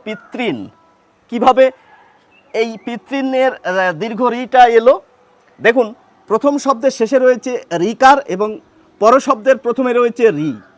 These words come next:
তাহলে সন্ধির নিয়ম অনুসারে আমরা জানি, রি এর সঙ্গে রি যুক্ত হলে দীর্ঘ রিকার হয়। সেই জন্যই কিন্তু এখানে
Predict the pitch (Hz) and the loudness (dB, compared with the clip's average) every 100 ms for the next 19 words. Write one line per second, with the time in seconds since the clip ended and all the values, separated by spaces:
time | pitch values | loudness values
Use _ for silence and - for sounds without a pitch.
0 | _ _ _ _ _ _ _ _ _ _ | _ _ _ _ _ _ _ _ _ _
1 | 202 240 254 254 240 247 254 247 262 240 | 0 2 2 0 -6 -6 -8 -4 -4 -2
2 | 233 226 190 175 233 214 208 175 185 226 | -6 -4 -4 -2 -4 -4 -4 -2 -2 -2
3 | 190 269 _ _ _ _ _ _ - 156 | -8 -12 _ _ _ _ _ _ -8 -4
4 | 220 285 - 277 262 262 147 185 226 202 | -2 -2 -2 -2 -2 -4 -4 -6 -4 -8
5 | 202 - 233 285 392 - 143 220 202 247 | -6 -4 -2 -4 -8 -10 -10 -8 -4 -2
6 | 180 190 190 160 120 98 - _ _ _ | -2 -4 -2 -2 -4 -12 -14 _ _ _
7 | _ _ _ _ _ _ _ _ 196 196 | _ _ _ _ _ _ _ _ -6 -4
8 | - 226 285 277 254 240 180 214 214 233 | -4 -4 -4 -6 -10 -4 -4 -4 -6 -8